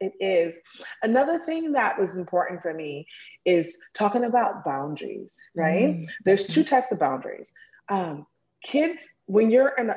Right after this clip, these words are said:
Speaker 1: airplane, it's more constricted than your normal world, right?
Speaker 2: Absolutely, absolutely.
Speaker 1: And, um, I learned this the hard way. My daughter reached over and just laid on this guy's,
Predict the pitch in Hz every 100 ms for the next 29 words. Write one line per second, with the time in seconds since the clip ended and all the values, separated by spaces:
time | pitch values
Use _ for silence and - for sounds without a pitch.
0 | - - - 302 320 339 349 - _ _
1 | _ _ _ _ _ _ 415 - 480 466
2 | 208 - - 233 - 311 302 233 175 160
3 | 151 156 156 143 135 135 123 123 135 175
4 | 254 277 160 - 143 151 - 165 151 170
5 | 220 202 190 185 180 180 - - - 196
6 | 190 165 143 - - 202 208 240 285 269
7 | 190 - 151 - 220 220 156 143 170 -
8 | - 208 214 202 220 277 165 143 156 202
9 | - _ _ 170 233 - - 240 220 165
10 | 156 156 180 185 170 - 151 160 165 147
11 | 143 139 139 127 123